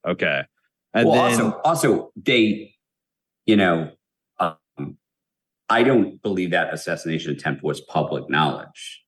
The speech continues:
Speaker 2: It, the fact
Speaker 1: Mm-hmm.
Speaker 2: of the matter
Speaker 1: Well,
Speaker 2: is
Speaker 1: just the
Speaker 2: Ru-,
Speaker 1: idea that
Speaker 2: Ru-
Speaker 1: why would anyone try to assassinate someone who could just be right, you know, brought
Speaker 2: Sure,
Speaker 1: right back?
Speaker 2: sure,
Speaker 1: Yeah. So.
Speaker 2: sure. But the other thing I will say is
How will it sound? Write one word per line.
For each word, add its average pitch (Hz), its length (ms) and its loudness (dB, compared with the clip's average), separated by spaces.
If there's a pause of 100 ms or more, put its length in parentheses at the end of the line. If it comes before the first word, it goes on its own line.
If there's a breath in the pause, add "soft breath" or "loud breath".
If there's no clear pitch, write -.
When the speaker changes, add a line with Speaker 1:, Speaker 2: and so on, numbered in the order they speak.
(140)
Speaker 2:
It, - 240 -4 (360)
the 165 100 -6
fact 208 300 2
Speaker 1:
Mm-hmm. - 80 -6
Speaker 2:
of 175 40 0
the - 20 2
matter 170 240 2
Speaker 1:
Well, 190 100 2
Speaker 2:
is 160 120 0
Speaker 1:
just 175 120 2
the 185 60 0
Speaker 2:
Ru-, 185 60 2
Speaker 1:
idea 165 240 2
that 147 100 2
Speaker 2:
Ru- 117 120 6
Speaker 1:
why 135 200 2
would 123 180 -6
anyone 107 420 -4
try 117 260 0
to 101 100 -2
assassinate 95 640 -4
someone 90 340 -4
who 92 120 -4
could 90 120 -10
just 90 160 -8
be 85 120 -12
right, 82 240 -2 (160)
you 90 120 -6
know, 78 120 -6
brought 78 100 -12 (140)
Speaker 2:
Sure, 73 60 -2
Speaker 1:
right 73 220 -6
back? 67 240 -6
Speaker 2:
sure, - 180 -4
Speaker 1:
Yeah. 65 240 -10 (100)
So. - 180 -8
Speaker 2:
sure. - 280 -4 (300 soft breath)
But 170 160 2
the 180 120 6
other 220 180 2
thing 143 140 4
I 107 40 2
will 135 200 0
say 107 220 2
is 85 220 -6